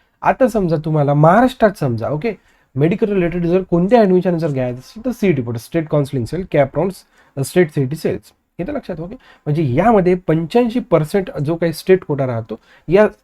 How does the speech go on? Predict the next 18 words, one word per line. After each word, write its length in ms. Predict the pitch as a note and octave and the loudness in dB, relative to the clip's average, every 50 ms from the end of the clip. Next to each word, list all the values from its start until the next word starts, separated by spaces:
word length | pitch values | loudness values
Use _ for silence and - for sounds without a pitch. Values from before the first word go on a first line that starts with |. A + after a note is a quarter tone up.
| _ - | _ -2
याच्या 240 | C#3+ C3 D3 D3 C#3 | 0 2 4 4 2
अंतर्गत 300 | C3 A#2+ C#3 C3 C3 B2+ | 2 2 0 0 0 0
भरण्यात 320 | A#2+ B2 C3 A#2 B2+ C#3 F3+ | 0 -2 -2 -2 -2 -2 -2
येतो. 140 | F#3 B3+ C4 | -2 -4 -2
जो 180 | A3 B3+ C4 | -2 0 2
काही 120 | B3 B3+ B3+ | 2 2 2
पंधरा 280 | - F#3 F3 F#3+ G3+ | 4 2 4 4 2
पर्सेंट 360 | G3 - G#3+ - - F#3 D#3+ | 2 0 -2 -2 0 0 2
रिमेनिंग 300 | D#3 D#3 D#3 D3+ D#3 D3+ | 2 2 2 2 2 0
कोटा 260 | D3 - A#2+ - B2 B2+ | 0 -2 -4 -4 -4 -4
राहतो, 320 | C3+ C#3 C#3+ - C4 D#4 - _ _ _ _ _ _ - | -4 -6 -4 -4 -8 -8 -8 _ _ _ _ _ _ 4
तो 220 | F#3 F#3 F#3+ - - | 6 6 6 4 0
एकतर 240 | D3 C3+ - D3+ C#3+ | -4 -4 0 0 0
आयुष 320 | A2+ B2 D3 E3 D#3+ E3+ | 2 4 2 2 2 2
बघतो, 360 | D#3 F3+ F3+ - - C#4+ D4+ - _ _ _ - | 0 0 0 -2 -6 -6 -6 -6 _ _ _ -6
otherwise 360 | C3 C3 D3 E3+ F#3 A3+ B3 A3 - - _ | -4 0 2 4 4 2 2 0 -6 -2 _
एमसीसी. 380 | E3 E3+ D#3+ D#3 C3+ - B2 A#2 | 0 0 0 -2 -8 -10 -10 -8
समजा 280 | - D3 D#3 D#3 E3+ | -4 -4 0 0 0